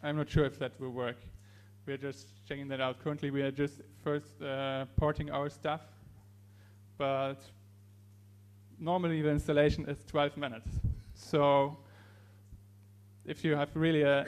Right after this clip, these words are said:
incompa-, incompatible version where you cannot do the simple soft update, you just say, "Okay, install it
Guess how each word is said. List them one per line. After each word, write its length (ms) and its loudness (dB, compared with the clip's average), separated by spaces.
incompa-, 460 0
incompatible 720 2
version 520 2
where 120 -4
you 100 0
cannot 300 -2
do 180 -4
the 100 -12
simple 340 2
soft 280 0
update, 360 -2
you 80 -16
just 240 -14
say, 160 -2
"Okay, 420 -2
install 360 0
it 120 0